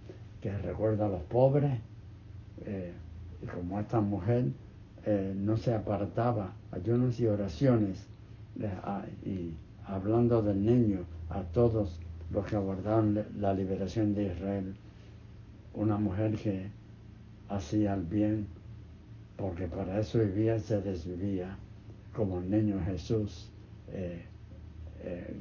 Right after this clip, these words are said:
que, que, que daría el ejemplo toda su vida, se pasaba haciendo el bien a otros. Entonces, mis hermanos, eh, ya que estamos,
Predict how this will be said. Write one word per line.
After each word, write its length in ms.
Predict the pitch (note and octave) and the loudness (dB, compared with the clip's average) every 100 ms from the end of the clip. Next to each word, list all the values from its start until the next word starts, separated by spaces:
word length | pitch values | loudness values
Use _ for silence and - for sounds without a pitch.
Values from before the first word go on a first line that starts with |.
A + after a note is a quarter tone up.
| - | -8
que, 400 | - - - - | -8 -6 -6 -6
que, 100 | - | -8
que 420 | - F#2+ E2 D#2+ - - F#2+ | -6 -4 -4 -4 -8 -10 -6
daría 540 | F#2 F2+ G2+ G2+ G2+ | -4 0 0 0 -2
el 180 | - F#2+ | -2 -2
ejemplo 540 | F2 F2+ G#2+ G#2 F#2+ F#2 - - - - | 0 0 0 0 -4 -8 -12 -14 -14 0
toda 260 | G#2+ G#2 | 0 2
su 180 | G2+ G#2+ | 0 0
vida, 360 | G2 F#2+ G2+ G2 - - - - - | 0 -2 -2 -6 -10 -14 -14 -16 -10
se 320 | - F#2 F2+ - - - | -4 -4 -4 -10 -12 -6
pasaba 840 | - F2+ - - - B2 A2 E2+ E2 | 0 0 0 -6 2 4 4 0 -4
haciendo 680 | F2+ D#2+ - G2+ G2+ F#2+ F2+ | -6 -8 -4 -2 0 0 0
el 80 | E2+ | -2
bien 500 | D#2+ F#2+ F2+ E2+ - | -2 -2 -2 -4 -6
a 100 | E2 | -6
otros. 580 | E2 E2 F2 E2+ - - - - - - - - - - - | -4 -4 -4 -8 -8 -10 -12 -12 -14 -14 -14 -14 -14 -14 -10
Entonces, 400 | - A2 A2 A#2 | -2 0 2 4
mis 200 | A2 G#2 | 4 4
hermanos, 480 | G#2+ G2 G#2 A2 A2+ A2 - - - | 2 2 2 2 2 -2 -12 -14 -4
eh, 380 | G2+ F#2 F2+ F#2+ - - - - | -4 -2 -6 -10 -14 -14 -12 -4
ya 180 | G2 G2 | 0 0
que 120 | - | -2
estamos, 500 | F#2 A2 G#2 G2+ G2 | -4 -2 0 0 -2